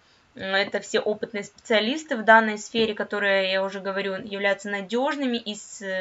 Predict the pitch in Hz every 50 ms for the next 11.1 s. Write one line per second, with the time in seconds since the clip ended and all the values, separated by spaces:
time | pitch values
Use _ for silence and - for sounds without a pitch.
0 | 185 185 185 190 202 214 220 - 240 226 220 202 208 196 185 190 208 220 208 208
1 | - 190 190 185 196 214 247 277 - 285 262 254 247 226 - - - - - -
2 | - - - 202 208 196 220 214 214 214 208 - 214 214 208 - - 226 220 214
3 | 214 214 208 202 196 - - 226 240 254 247 - 240 220 - 208 202 208 208 _
4 | _ _ _ _ _ _ _ _ - - - - 240 262 247 220 196 202 202 208
5 | 214 214 214 - - 208 202 202 196 196 196 190 190 185 208 208 202 - _ -
6 | - - - - _ - - 196 220 214 220 202 196 - 208 196 190 - 208 196
7 | 196 - - 247 277 - - - 196 - - 226 226 220 - - 226 220 214 214
8 | 180 220 208 196 220 214 202 185 175 175 - - 208 208 202 196 202 190 202 202
9 | 202 202 190 190 - - 190 190 190 190 185 185 185 - - - - 196 202 196
10 | 196 196 202 202 208 208 196 214 214 214 - 208 196 190 190 196 202 - - 208
11 | 196 -